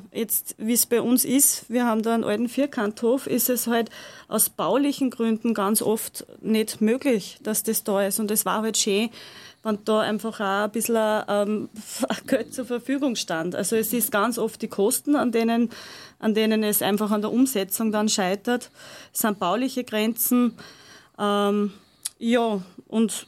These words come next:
so grundsätzlich zum Gütesiegel ist uns halt auch aufgefallen, es ist ganz viel für,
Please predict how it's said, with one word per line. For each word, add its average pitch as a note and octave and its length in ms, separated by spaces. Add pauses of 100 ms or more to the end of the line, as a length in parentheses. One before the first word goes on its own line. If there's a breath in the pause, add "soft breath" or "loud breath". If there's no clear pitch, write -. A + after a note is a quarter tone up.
(120)
so A#3 180
grundsätzlich B3+ 800
zum A3+ 240
Gütesiegel B3 640
ist A#3 160
uns A#3+ 160
halt A3 160
auch G3+ 220
aufgefallen, A3+ 340 (360 loud breath)
es A3+ 140
ist B3 220
ganz A3+ 380
viel C4 260
für, A3+ 420